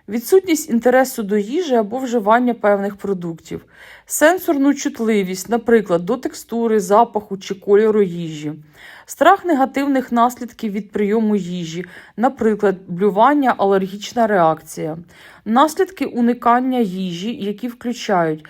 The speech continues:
значне зниження маси тіла або її недостатність у дітей, нездатність досягати очікуваних показників зросту та ваги,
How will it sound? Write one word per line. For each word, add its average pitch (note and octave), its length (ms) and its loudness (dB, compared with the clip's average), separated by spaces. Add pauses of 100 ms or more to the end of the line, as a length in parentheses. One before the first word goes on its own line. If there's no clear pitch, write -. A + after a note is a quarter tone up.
(240)
значне C#4+ 500 -2
зниження B3+ 580 0
маси G#3+ 380 0
тіла A#3 460 -2
або F#3 300 -2
її G3+ 220 -2
недостатність G3 880 -4
у G3 40 -8
дітей, F3 600 -4 (320)
нездатність A#3 640 2
досягати A3+ 580 0
очікуваних G3+ 760 -6
показників G3 720 -6
зросту G3 480 -2
та F#3+ 140 -2
ваги, F3 460 -4